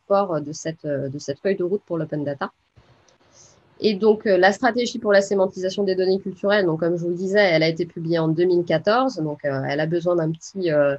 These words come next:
toilettage, réactualisation pour, euh, pouvoir, euh, vraiment prendre en compte les, euh, les considérations plus actuelles.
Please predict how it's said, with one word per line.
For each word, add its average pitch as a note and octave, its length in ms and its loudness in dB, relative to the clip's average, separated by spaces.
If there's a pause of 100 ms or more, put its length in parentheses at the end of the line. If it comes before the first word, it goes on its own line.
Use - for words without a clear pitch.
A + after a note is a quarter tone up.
(280)
toilettage, G3 840 6
réactualisation F3+ 1200 2
pour, D#3+ 260 -2
euh, D3 60 4
pouvoir, D#3+ 420 -2
euh, D3+ 80 4
vraiment E3 440 2
prendre E3+ 260 -2
en E3 80 -2
compte E3+ 220 -6
les, D3+ 160 -2
euh, C#3 260 -2
les C#3+ 160 -4
considérations D#3+ 680 -2
plus E3 200 -4
actuelles. F#3+ 540 2